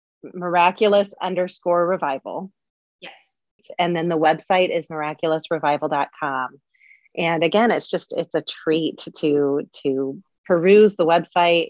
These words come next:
Speaker 1: and definitely a treat to be on your Instagram page and to follow you on Instagram, because you just share a lot of really interesting information. Even if you're not in the market for beautiful jewelry, beautiful Catholic jewelry, y-, you know, just the prayers that you, that you share and the devotions and the insights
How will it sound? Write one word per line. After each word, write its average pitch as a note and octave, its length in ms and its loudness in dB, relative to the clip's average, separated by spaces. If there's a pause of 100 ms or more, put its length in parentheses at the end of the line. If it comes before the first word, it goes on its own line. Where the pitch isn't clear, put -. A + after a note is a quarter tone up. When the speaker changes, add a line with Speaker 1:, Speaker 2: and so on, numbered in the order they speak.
Speaker 1:
and D3 140 -8
definitely F#3+ 380 -4
a D#3+ 60 -8
treat - 260 -8
to D#3+ 80 -6
be D3+ 100 -2
on C#3+ 120 -6
your C#3+ 120 -10
Instagram C#3 500 -10
page C#3 320 -4
and C#3 100 -8
to C#3 140 -16
follow C#3+ 220 -4
you C#3 140 -8
on C3+ 80 -8
Instagram, C#3 480 -16 (100)
because C#3+ 340 -8 (160)
you G3 160 0
just D4 200 -2
share F3+ 200 4
a E3+ 80 4
lot D3+ 240 4
of E3 180 0
really D#3 360 -2
interesting D#3 840 -6 (220)
information. G#3+ 680 4
Even F#3+ 180 2
if D4+ 160 0
you're A#3 100 4
not G3+ 200 2
in G#3+ 40 -2
the G3 80 0
market E3 600 2
for G3+ 80 -2
beautiful F3 460 -2
jewelry, F3+ 640 0 (380)
beautiful G#3 300 2
Catholic G3 440 0
jewelry, D3 540 -10 (320)
y-, D#3+ 160 -6
you F#3 140 -4
know, E3 140 -2
just - 160 -10
the - 60 -6
prayers A3 580 0
that D3 140 -2
you, D3+ 440 -2
that E3 140 -4
you D#3 120 -4
share D3 320 -6
and D3 140 -8
the C#3+ 60 -6
devotions D#3 720 -2
and D3 100 -4
the D3+ 140 -4
insights D#3+ 640 -2